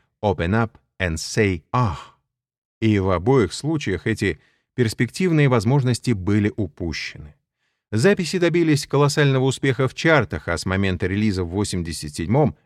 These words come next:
Appetite разошелся в С Ш А ошеломляющим тиражом в восемнадцать миллионов копий. Джин Симмонс. Подобно Полу Стэнли, в безгримовые времена Джин не выпустил ни одного сольника.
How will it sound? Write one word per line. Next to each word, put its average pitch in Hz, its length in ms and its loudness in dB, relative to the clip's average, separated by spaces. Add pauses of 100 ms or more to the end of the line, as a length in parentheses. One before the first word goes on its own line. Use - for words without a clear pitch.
(120)
Appetite 147 600 2
разошелся 113 640 2
в - 60 -10
С 95 100 -4
Ш 131 320 2 (240)
А 131 80 0
ошеломляющим 101 880 0
тиражом 87 560 0 (340)
в 95 220 -6
восемнадцать 110 1040 0 (160)
миллионов 76 680 -2 (320)
копий. - 440 -8 (920)
Джин 156 380 2
Симмонс. 71 680 -4 (840)
Подобно 185 500 4
Полу 151 260 4
Стэнли, 151 480 0
в 131 60 -2
безгримовые 95 720 2
времена 110 400 0
Джин 165 340 0
не 165 80 2
выпустил 147 540 0
ни 127 80 4
одного 110 360 2
сольника. - 600 -6